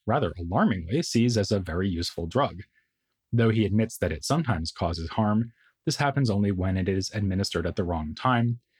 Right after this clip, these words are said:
that is, under the wrong astral influence. One might also use mercury to cure a mercury-based disease, purifying or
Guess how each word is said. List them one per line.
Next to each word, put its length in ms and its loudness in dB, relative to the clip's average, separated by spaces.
that 140 2
is, 260 0
under 200 0
the 120 -2
wrong 440 -4
astral 320 -4
influence. 640 -8
One 140 4
might 160 4
also 240 2
use 220 0
mercury 600 -2
to 100 0
cure 280 0
a 100 -2
mercury-based 840 0
disease, 520 0
purifying 720 0
or 260 0